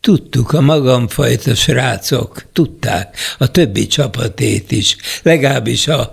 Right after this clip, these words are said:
a budapestiekét. Tudtuk, meg lehetett ismerni őket.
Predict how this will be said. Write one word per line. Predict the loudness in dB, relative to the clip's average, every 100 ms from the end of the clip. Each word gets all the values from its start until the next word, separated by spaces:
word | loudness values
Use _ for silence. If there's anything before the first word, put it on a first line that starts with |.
| -12 -8
a | -2
budapestiekét. | 2 2 0 -2 -4 -4 -4 -4 -4 -4 -4 -4 -4 -4 -8 -12 -14 -20 -20 -18 -18 -20 _
Tudtuk, | 0 0 -4 -6 -6 -2
meg | 2 2 2
lehetett | 0 -2 -4 -6 -6 -4
ismerni | 0 0 0 -4 -4 -4 -2
őket. | 0 2 0